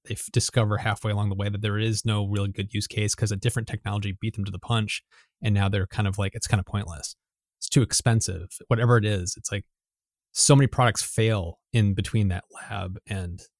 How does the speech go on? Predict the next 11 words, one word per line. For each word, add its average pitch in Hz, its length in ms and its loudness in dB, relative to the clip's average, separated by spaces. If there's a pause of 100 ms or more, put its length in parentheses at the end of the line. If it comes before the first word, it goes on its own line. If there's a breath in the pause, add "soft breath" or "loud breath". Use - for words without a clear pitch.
(220)
commercialized - 460 -2
product 95 520 -6
space. - 540 -4 (140)
So 87 380 0 (920)
it's - 140 4
like, 107 180 6 (720)
th-, 123 200 -4 (260)
this 135 240 10
may 117 300 8
never 123 320 4
happen. - 500 -6